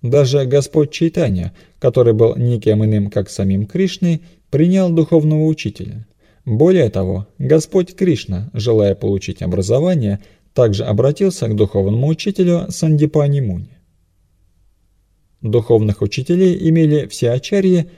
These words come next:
и святые личности мира. В Бхагавадгите Арджуна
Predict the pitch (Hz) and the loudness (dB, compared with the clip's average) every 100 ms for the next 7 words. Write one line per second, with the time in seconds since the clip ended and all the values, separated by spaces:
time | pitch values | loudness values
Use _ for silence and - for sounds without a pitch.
0 | _ 196 185 - 170 160 147 139 131 - | _ -2 0 2 2 4 2 0 -2 -4
1 | 123 - 131 110 92 - 120 _ _ _ | -6 -6 -6 -4 -4 -8 -16 _ _ _
2 | _ _ _ _ _ _ _ _ _ _ | _ _ _ _ _ _ _ _ _ _
3 | _ _ _ _ _ _ _ _ _ - | _ _ _ _ _ _ _ _ _ -4
4 | 101 92 95 95 101 120 160 185 180 151 | -2 2 2 4 2 2 0 0 0 -2
5 | - 120 120 139 190 185 175 | -2 -2 0 0 0 2 0